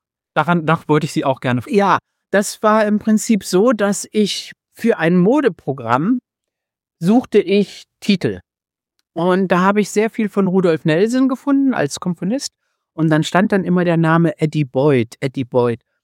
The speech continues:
Speaker 2: Und ich wusste überhaupt nicht, wer das ist. Und durch Zufall hatte ich dann von der Helga Bemmmann eine Biografie in der Hand, da ging's um Claire Waldorf.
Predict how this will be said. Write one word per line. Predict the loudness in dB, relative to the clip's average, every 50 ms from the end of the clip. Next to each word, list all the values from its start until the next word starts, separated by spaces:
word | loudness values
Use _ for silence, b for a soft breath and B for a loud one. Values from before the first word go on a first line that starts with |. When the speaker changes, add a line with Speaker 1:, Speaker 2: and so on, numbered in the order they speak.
| _ _ _ _ _ _ _ -2
Speaker 2:
Und | 0 2 2 0 -2 -4
ich | -10 -4 0
wusste | -2 -2 0 -2 -12 -12 _ _ _
überhaupt | 0 0 2 2 2 2 2 0 -2 _ -2
nicht, | -2 0 2
wer | 0 2
das | 2 0 -2 0
ist. | 0 0 0 0 -4 -12 -14 _ -16 -8 -4
Und | -2 0
durch | 0 -2 -2 -4
Zufall | -2 -2 -2 0 2 0 2 2 2 2 0 -2 -4 _ _ _ _ _ _
hatte | -2 -2 -2 -2
ich | -4 0
dann | 2 2 2 2 2 0 0 -2 _ _ _ _ _
von | -4 -2 -2
der | 0 0
Helga | 0 -2 0 0 -2 -2
Bemmmann | 0 0 0 2 2 2 2 2
eine | 2 2 2 2 4 2 0 -2
Biografie | -2 -2 0 0 0 0 -2 -8 -8 -8 -6 -4 0 0
in | 2 2
der | 0 0
Hand, | 2 2 0 0 0 -2
da | -4
ging's | -4 -2 -2 -2 -4 -4 -6
um | -8 -8 -6
Claire | -4 -2 -2 0 0
Waldorf. | 2 2 2 2 2 0 -2 -2 _